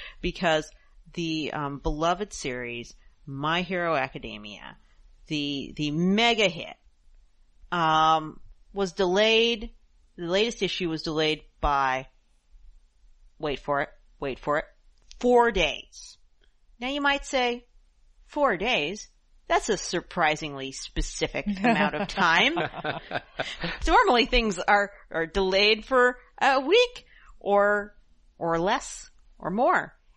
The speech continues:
Speaker 1: And the answer is that, um,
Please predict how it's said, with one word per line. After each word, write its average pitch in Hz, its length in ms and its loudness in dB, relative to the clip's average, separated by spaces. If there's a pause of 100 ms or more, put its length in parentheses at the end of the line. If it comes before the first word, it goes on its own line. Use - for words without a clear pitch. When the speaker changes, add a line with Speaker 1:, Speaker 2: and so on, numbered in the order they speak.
Speaker 1:
And 208 160 -2
the 226 200 -2
answer 247 280 -2
is 151 420 -2 (480)
that, 151 320 2 (180)
um, 147 480 -4